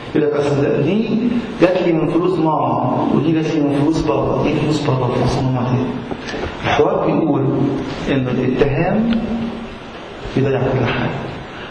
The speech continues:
الاتهام يخلي حتى العيال يكسروا لعبة مثلًا مع بعض، أقول: "مش أنا ده هو"، وهي تقول: "لا، مش أنا ده هو".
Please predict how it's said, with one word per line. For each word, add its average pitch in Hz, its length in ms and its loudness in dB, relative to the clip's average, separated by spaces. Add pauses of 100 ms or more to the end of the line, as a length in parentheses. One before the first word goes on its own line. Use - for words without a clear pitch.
(220)
الاتهام 185 260 2
يخلي 175 280 0
حتى 175 180 0
العيال 135 440 0 (1200)
يكسروا 156 420 2
لعبة 170 300 0
مثلًا 147 340 0
مع 131 60 0
بعض، 147 560 0 (460)
أقول: 175 320 0
"مش 170 140 -2
أنا 190 200 0
ده 151 80 0
هو"، - 640 0
وهي 156 120 2
تقول: 170 180 0
"لا، 175 140 2
مش 156 100 2
أنا 170 180 0
ده 143 180 0
هو". 156 260 0